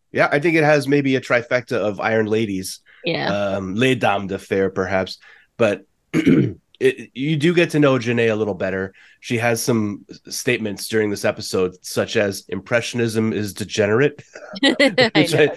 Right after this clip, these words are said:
Speaker 1: which I know would have pricked up your ears, uh, <laughs> which was great. And there, the stuff she's talking about, like, it's people like you, uh, which, as she speaks to these survivors, uh,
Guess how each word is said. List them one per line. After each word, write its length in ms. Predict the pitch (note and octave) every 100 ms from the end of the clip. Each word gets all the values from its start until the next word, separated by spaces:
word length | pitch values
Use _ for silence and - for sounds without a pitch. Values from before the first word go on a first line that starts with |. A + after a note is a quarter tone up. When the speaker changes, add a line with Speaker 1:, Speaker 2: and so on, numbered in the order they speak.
| -
Speaker 1:
which 220 | C#3+ D3 D#3+
I 80 | D3+
know 280 | D3+ D3
would 180 | C#3 D3+
have 180 | C3+ -
pricked 240 | D3+ D3
up 160 | C3+ G#2
your 180 | D3 C#3
ears, 380 | A#2+ A2 A#2 - - - - -
uh, 360 | B2+ G2+ A2+ - -
<laughs> 680 | C3 D#3 - G3 - F3+ - D#3+ -
which 180 | D#3 -
was 160 | E3+
great. 320 | - D3 D3+ - _ _ _ _ -
And 280 | C#3 C3+ A#2+
there, 140 | C3 C3
the 140 | B2+
stuff 280 | B2+ - B2
she's 200 | - A#2
talking 300 | A2+ A2 A2+
about, 240 | G#2 G#2
like, 280 | G2+ G2 - - - -
it's 180 | A#2 -
people 420 | - B2+ A#2 A2+
like 260 | G#2+ G2+ G2+
you, 420 | G#2+ G#2 G2+ G2+ _ _ _ _ -
uh, 340 | F#2 G2 F#2 F2+
which, 300 | G2+ G#2 E2
as 120 | E2+
she 120 | -
speaks 360 | G2 - G2+ -
to 100 | G2+
these 220 | F#2+ F#2
survivors, 640 | A2+ G2 F#2+ F#2 F2+ - _ _ _ -
uh, 260 | F#2 F2